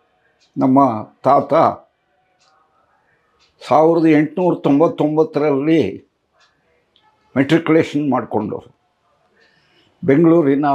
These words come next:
ಲಂಡನ್ ಮಿಷನ್ ಹೈಸ್ಕೂಲಲ್ಲಿ ಮೊದಲನೆಯ ರ್ಯಾಂಕ್ ಪಡ್ಕೊಂಡು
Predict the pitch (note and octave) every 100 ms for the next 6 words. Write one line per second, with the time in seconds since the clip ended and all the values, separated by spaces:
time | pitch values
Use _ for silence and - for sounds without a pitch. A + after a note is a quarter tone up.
0 | C#3 A#2 B2+ C3 C#3 C#3+ D3 B2+ - C#3
1 | D#3+ A2+ B2 C#3 - D#3 B2+ A#2+ A2 A#2+
2 | D3 - _ _ _ _ _ _ _ _
3 | _ _ - C3+ C#3+ F3 F3 D#3+ D#3 C#3
4 | D3+ C#3 C#3+ C#3 B2 A#2 G#2 C#3+ -